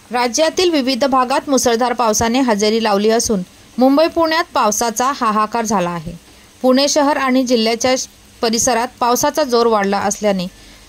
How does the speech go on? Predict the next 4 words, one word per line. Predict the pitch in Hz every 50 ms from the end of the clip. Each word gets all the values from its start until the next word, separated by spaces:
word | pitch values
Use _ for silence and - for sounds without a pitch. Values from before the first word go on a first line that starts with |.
| - 214
जिल्हाधिकारी | 220 285 285 294 320 339 294 349 339 339 339 330 349 381
सुहास | 359 - 302 269 240 240 254 254 233
दिवसे | 220 262 269 254 - 277 226 185 202 202 190 - 220
यांनी | 220 220 214 214 220 233 247